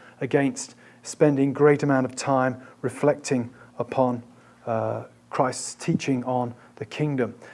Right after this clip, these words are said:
And I think more recently, uh, that individualistic emphasis has been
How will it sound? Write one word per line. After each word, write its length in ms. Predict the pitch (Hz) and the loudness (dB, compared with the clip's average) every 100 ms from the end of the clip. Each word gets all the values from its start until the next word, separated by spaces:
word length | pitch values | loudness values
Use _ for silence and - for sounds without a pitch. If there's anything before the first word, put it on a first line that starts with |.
| - | -4
And 100 | 147 | 0
I 60 | 147 | 2
think 180 | 156 151 | 0 0
more 220 | 139 127 | 0 2
recently, 580 | 160 170 151 131 123 - - - - - - | 4 2 0 -2 -2 -2 -12 -20 -20 -20 -6
uh, 100 | 117 | 0
that 200 | 120 120 | 2 2
individualistic 800 | 143 123 131 127 131 135 - 131 | 0 -2 -2 0 2 0 -2 -2
emphasis 460 | 139 123 123 131 127 | -2 -2 -2 -4 -2
has 100 | 120 | -4
been 380 | - 127 120 | -2 0 -2